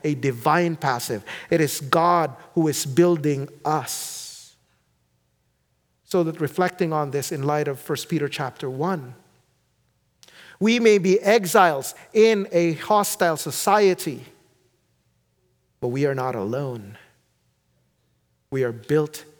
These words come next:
together as a community of faith founded on Jesus Christ, the chosen and precious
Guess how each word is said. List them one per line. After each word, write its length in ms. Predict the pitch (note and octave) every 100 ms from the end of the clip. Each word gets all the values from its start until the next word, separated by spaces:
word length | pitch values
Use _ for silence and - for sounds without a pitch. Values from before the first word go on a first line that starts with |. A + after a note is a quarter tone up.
| _
together 680 | - A#2+ D3+ D3+ C#3+ A2+ - - _ _ _ _ _
as 420 | E3 E3 D#3+ - -
a 80 | D3+
community 800 | C#3+ B2+ B2 C#3 D#3+ D#3 D3 C3
of 160 | A#2 A2
faith 540 | - D#3+ D3+ A#2 - - - -
founded 720 | - - E3 E3+ D#3+ C3+ B2 -
on 400 | E3 D#3 D3 C3 - _
Jesus 600 | A#2+ - E3+ E3 C#3 -
Christ, 440 | - - D3 C3+ - - -
the 100 | A#2+
chosen 560 | - F3+ E3+ D3 B2 A#2
and 160 | A#2 -
precious 500 | D3+ C#3 - G#2+